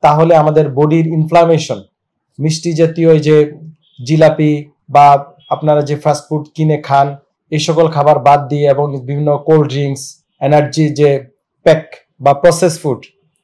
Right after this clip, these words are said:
এই প্রসেস ফুডে প্রচুর প্রদা হয়। এটা আমার কথা না, এটা research করা। এগুলা, এই সকল খাবার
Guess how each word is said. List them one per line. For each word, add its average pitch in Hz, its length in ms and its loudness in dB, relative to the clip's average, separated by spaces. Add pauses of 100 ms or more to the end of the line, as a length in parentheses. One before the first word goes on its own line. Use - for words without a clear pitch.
(380)
এই 151 80 -6
প্রসেস 165 460 -2
ফুডে 165 400 2
প্রচুর 196 640 -2
প্রদা 147 280 4
হয়। 131 200 2
এটা 160 200 2
আমার 160 200 4
কথা 165 260 -2
না, 170 100 -4
এটা 165 460 2
research 160 420 0
করা। 113 240 -6 (240)
এগুলা, 165 520 2
এই 156 140 -4
সকল 165 340 -2
খাবার 156 460 2